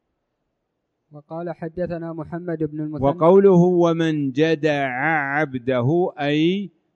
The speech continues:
Speaker 2: قطع أنف مملوكه، قطعنا أي قطعنا أنف السيد.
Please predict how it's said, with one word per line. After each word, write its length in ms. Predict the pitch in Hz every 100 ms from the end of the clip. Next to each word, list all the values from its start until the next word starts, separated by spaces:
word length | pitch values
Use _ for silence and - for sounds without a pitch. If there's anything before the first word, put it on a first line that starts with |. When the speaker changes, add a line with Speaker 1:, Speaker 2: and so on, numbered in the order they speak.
| _ -
Speaker 2:
قطع 680 | 170 160 156 147 139 147 - 160 175
أنف 380 | 165 147 - 160 185 156 -
مملوكه، 1120 | 143 160 151 139 143 170 165 131 143 143 120 _ _ _ _ -
قطعنا 800 | 160 160 156 143 143 160 175 165
أي 120 | 156
قطعنا 720 | 147 147 147 151 147 143 139
أنف 200 | 143 143
السيد. 960 | 151 143 - 131 120 117 120 117 113